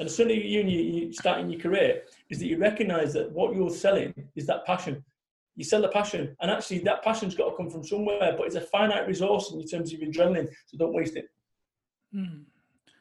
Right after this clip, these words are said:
Speaker 2: And is that something that, obviously that's something that you've had to learn, but is that something you learned years ago, or is that something you learned two weeks ago?
Speaker 1: Two weeks ago.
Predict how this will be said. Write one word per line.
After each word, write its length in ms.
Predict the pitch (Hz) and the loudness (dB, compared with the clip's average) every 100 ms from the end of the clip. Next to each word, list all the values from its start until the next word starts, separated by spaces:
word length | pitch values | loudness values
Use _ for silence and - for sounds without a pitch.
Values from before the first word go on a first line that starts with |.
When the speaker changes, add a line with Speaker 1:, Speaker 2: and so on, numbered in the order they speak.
| _ | _
Speaker 2:
And 400 | 202 220 220 208 - | -4 -2 -2 -4 -6
is 100 | 240 | -2
that 160 | 254 233 | -2 -2
something 380 | 240 233 247 | -2 0 0
that, 320 | 226 208 - _ _ _ - | 2 0 -2 _ _ _ -8
obviously 260 | 202 208 | -4 0
that's 100 | 233 | 2
something 160 | 254 240 | 2 0
that 100 | 214 | 0
you've 160 | 214 202 | 0 0
had 160 | 202 | 0
to 100 | 202 | 0
learn, 240 | 196 190 175 | 0 0 0
but 60 | |
is 40 | 208 | -2
that 120 | 233 | -2
something 200 | 269 269 | -2 -2
you 140 | 254 | 0
learned 400 | 233 220 202 196 - - | 4 4 4 -2 -12 -6
years 280 | 196 247 247 | 0 0 0
ago, 140 | 349 | 0
or 60 | 320 | 2
is 60 | |
that 140 | 247 - | 0 -4
something 220 | 220 214 | -6 -4
you 80 | 214 | 0
learned 320 | 202 202 190 - | 0 0 -2 -6
two 160 | - 220 | -2 -2
weeks 260 | 196 - | -2 -6
ago? 240 | 180 165 156 - _ _ | -6 -6 -10 -18 _ _
Speaker 1:
Two 140 | 175 180 | -4 -2
weeks 140 | 165 | -2
ago. 340 | 147 117 - | -4 -6 -8